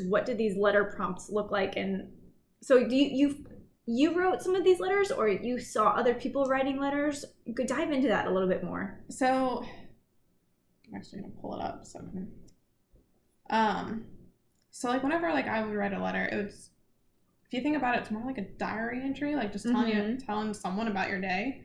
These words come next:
Speaker 1: Yeah.
Speaker 2: But knowing that this person is gonna read it later on. Um, so for me, for this actual book, I remember I was at the beach and I was like, "You know, I kinda need to write a letter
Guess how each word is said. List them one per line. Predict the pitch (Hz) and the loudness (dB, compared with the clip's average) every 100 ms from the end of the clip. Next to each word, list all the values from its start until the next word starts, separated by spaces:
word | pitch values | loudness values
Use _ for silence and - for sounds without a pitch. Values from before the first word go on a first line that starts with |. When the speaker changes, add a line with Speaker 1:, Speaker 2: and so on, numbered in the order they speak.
| - | -2
Speaker 1:
Yeah. | 262 311 196 | 0 2 2
Speaker 2:
But | 196 | 2
knowing | 226 220 220 208 | 0 0 0 -2
that | 208 | -2
this | 196 | -6
person | - 196 - | -6 -6 -4
is | 202 - | -6 -6
gonna | 202 | -6
read | 233 285 | -2 -2
it | 240 | 0
later | 208 196 196 | -2 -2 -2
on. | - - 220 - - - - - | -4 -6 -10 -12 -18 -20 -14 -2
Um, | 233 220 - - - - - - - _ - - - | 0 2 -2 -6 -8 -10 -12 -18 -20 _ -20 -20 -6
so | - 226 220 220 220 220 - - - _ _ _ _ _ _ _ _ - _ _ | 4 6 6 2 -2 -4 -8 -18 -20 _ _ _ _ _ _ _ _ -20 _ _
for | 254 | -2
me, | 226 247 | -2 -2
for | 254 | 0
this | 226 294 - - - _ _ _ _ _ _ _ - | 2 2 -2 -14 -20 _ _ _ _ _ _ _ -4
actual | 214 208 220 | -4 -2 -6
book, | 220 247 233 - 208 | -4 -2 -2 -2 -6
I | 214 | -4
remember | 226 226 233 | -4 -4 -2
I | 226 | -2
was | 226 | 0
at | 202 | -2
the | 196 | -4
beach | 220 240 247 - - | -10 -12 -14 -16 -12
and | 240 233 | -6 -4
I | |
was | 226 | -4
like, | 220 - | -6 -8
"You | 233 | -6
know, | 226 | -6
I | |
kinda | - 233 233 | -6 -6 -6
need | 226 196 | -6 -8
to | - | -8
write | 202 - - - - | -6 -4 -6 -8 -4
a | 208 | -4
letter | 208 - 220 214 - | -4 -4 -4 -6 -12